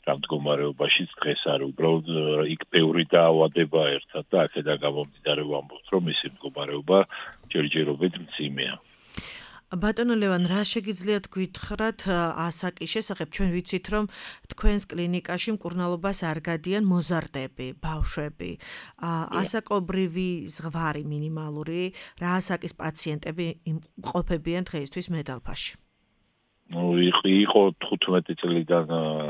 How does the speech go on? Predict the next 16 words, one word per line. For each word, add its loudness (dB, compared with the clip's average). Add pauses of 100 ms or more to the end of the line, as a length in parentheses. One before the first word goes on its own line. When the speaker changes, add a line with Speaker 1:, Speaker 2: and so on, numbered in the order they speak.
Speaker 1:
თხუთმეტი 0
წლის -2 (800)
მოზარდიც 2 (180)
იყო, 6 (1040)
სამოცდათვრამეტი 0
წლის -2
ადამიანი 2
გავწერეთ 2
ასევე, 2 (120)
ანუ 4
ასაკი 4 (220)
ლავირებს 2 (540)
თხუთმეტი 0
წლიდან 4
ზევით, 4 (460)
ა, -12